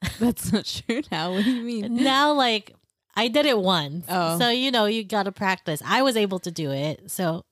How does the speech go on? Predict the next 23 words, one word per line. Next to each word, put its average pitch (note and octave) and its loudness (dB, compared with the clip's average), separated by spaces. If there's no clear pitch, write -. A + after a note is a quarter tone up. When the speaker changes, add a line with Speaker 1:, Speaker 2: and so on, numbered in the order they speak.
Speaker 1:
I G#3 0
could G#3 -2
probably B3 2
say G#3+ 0
I D#3 2
used F#3 -2
to F3 -10
change F3 -2
my D3 -6
tires. C#3+ -8
Speaker 2:
Yeah. E3+ -2
Speaker 1:
But F#3 2
you F3+ 2
have E3+ 4
to, E3 0
like, A#2 -10
const-, - -2
like, F#3+ -2
consistently D#3+ -2
do G3+ -4
it. A3+ 0
So, F3 -2
like, C3 -6